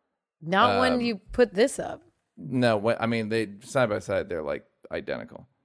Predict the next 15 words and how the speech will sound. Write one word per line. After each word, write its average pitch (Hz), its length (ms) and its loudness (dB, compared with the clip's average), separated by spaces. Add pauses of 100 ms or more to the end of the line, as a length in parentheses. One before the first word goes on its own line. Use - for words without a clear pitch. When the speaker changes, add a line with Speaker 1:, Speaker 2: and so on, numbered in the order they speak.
(720)
Speaker 2:
Like, 98 260 -6
that's, 101 420 -6
"Hey, 131 200 -2
Ronan, 110 400 0
is 98 60 -12
that 107 180 -2
you?" 123 240 0
And 101 100 -6
meanwhile, 92 300 -6
it's - 140 -16
Mia 87 120 -10
Farrow. - 280 -16 (760)
Um, 101 600 0 (280)
Speaker 1:
<laughs> - 260 -20
Speaker 2:
so, 120 480 4